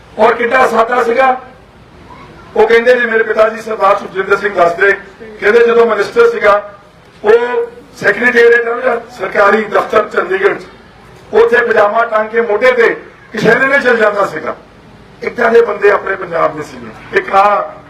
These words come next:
ਮੂਰਖ ਬੰਦਾ ਜਿਹੜਾ ਕਿੱਕਲੀਆਂ ਗਾ ਰਿਹਾ ਵਾ, ਮਜ਼ਾਕ ਕਰ ਰਿਹਾ, ਵਿਧਾਨ ਸਭਾ 'ਚ ਉਂਗਲਾਂ ਕੱਢ ਕੇ ਏਦਾਂ ਚਿੜ ਚਿੜ ਕੇ, ਜਿੱਦਾਂ ਨੁੱਕੜ ਦੇ ਗੁੰਡੇ ਹੁੰਦੇ ਨੇ। ਇਹਨੇ ਵਿਧਾਨ, ਇਹਨੇ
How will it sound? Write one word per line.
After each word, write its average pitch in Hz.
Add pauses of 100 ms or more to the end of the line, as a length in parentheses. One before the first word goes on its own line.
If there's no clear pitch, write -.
ਮੂਰਖ 214
ਬੰਦਾ 175 (800)
ਜਿਹੜਾ 226
ਕਿੱਕਲੀਆਂ 226
ਗਾ 196
ਰਿਹਾ 175
ਵਾ, - (1040)
ਮਜ਼ਾਕ 226
ਕਰ 214
ਰਿਹਾ, 208
ਵਿਧਾਨ 208
ਸਭਾ 226
'ਚ 226
ਉਂਗਲਾਂ 220
ਕੱਢ 214
ਕੇ 226
ਏਦਾਂ 214 (480)
ਚਿੜ 254
ਚਿੜ 240
ਕੇ, 220 (100)
ਜਿੱਦਾਂ 226
ਨੁੱਕੜ 226
ਦੇ 233
ਗੁੰਡੇ 208
ਹੁੰਦੇ 208
ਨੇ। 202 (760)
ਇਹਨੇ 254
ਵਿਧਾਨ, 220
ਇਹਨੇ 247